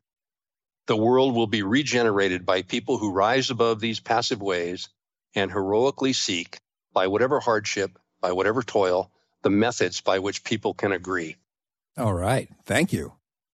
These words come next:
Speaker 2: And how about a favorite study or piece of research?
Speaker 1: I guess the favorite research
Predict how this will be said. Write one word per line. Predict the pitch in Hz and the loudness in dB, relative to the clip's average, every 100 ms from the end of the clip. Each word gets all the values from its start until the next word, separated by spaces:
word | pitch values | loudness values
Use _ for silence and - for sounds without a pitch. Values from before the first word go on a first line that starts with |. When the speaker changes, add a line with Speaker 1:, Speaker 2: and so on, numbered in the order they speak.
| _ | _
Speaker 2:
And | 147 156 | 2 4
how | 165 | 6
about | 185 | 4
a | |
favorite | 170 185 165 | 4 2 2
study | - 151 180 90 - | 2 4 2 0 0
or | 113 110 104 | 2 4 2
piece | 131 120 | 2 2
of | 107 | 2
research? | 131 82 - - _ _ _ _ _ _ _ 165 | 0 0 -6 -12 _ _ _ _ _ _ _ -4
Speaker 1:
I | 170 | -2
guess | 277 - | -2 -2
the | 160 | -2
favorite | - 190 165 - | 0 0 0 -2
research | 143 175 - 135 135 - - | -4 -2 0 0 0 -6 -6